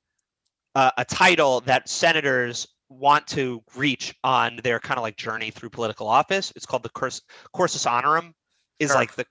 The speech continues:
Speaker 1: the, the order of, of offices you take in your political career, and the consul's the last one. And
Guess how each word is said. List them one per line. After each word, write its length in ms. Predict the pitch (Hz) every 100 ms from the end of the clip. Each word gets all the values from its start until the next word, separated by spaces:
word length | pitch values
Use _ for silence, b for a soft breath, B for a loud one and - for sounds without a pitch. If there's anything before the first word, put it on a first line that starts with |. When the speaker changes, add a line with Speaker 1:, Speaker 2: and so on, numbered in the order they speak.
| - 143
Speaker 1:
the, 220 | 131 120
the 160 | 127 135
order 320 | 139 139 139 131
of, 260 | 120 - -
of 240 | 123 117 -
offices 520 | 180 - 135 147 156
you 100 | 147
take 340 | 175 156 -
in 120 | 127
your 120 | 120 101
political 380 | 123 127 147 165
career, 300 | 185 196 196
and 180 | 147 139
the 100 | 135
consul's 360 | - 208 - 175
the 80 | 170
last 300 | 156 151 156
one. 180 | 131 B B B B -
And 240 | 165 151